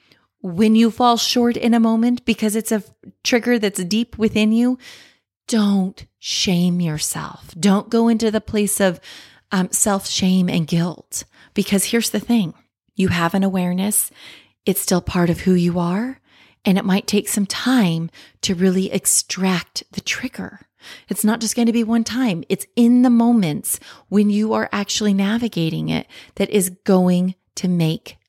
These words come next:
a difference. And every time you try,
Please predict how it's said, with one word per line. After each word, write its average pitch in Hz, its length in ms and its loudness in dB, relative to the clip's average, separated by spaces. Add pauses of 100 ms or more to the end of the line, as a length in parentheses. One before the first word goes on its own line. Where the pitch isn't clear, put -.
a 165 120 -4
difference. - 840 -8 (800)
And 170 220 -4
every 170 320 0
time 214 320 2
you 214 140 2
try, - 680 -6